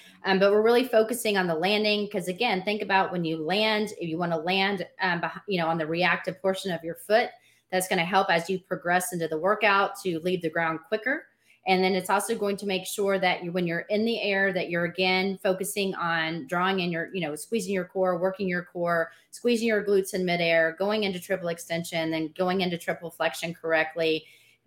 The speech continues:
you know, fixing anything on that three to five second hold, and then doing it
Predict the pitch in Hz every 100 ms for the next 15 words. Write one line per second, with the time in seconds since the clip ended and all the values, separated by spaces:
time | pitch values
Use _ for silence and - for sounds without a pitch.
0 | _ _ 202 180 170 - 233 - 233 214
1 | 208 202 202 185 180 175 - 190 202 175
2 | 170 175 - 170 160 170 190 180 175 175
3 | - 175 170 165 175 180